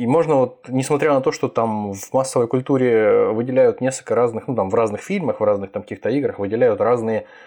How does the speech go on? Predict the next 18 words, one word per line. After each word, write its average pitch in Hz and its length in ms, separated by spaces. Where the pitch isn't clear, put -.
э, 101 400
способы, 110 420
грубо 110 220
говоря, 110 180
того, 113 220
как 98 200
зомби 104 420
превращаются 101 640
в 90 60
зомби. 139 360
Э, 98 340
радиация 110 760
какая-нибудь, 104 380
химическое 113 1300
или 110 120
токсичное 120 600
какое-то 107 920
вещество, 110 960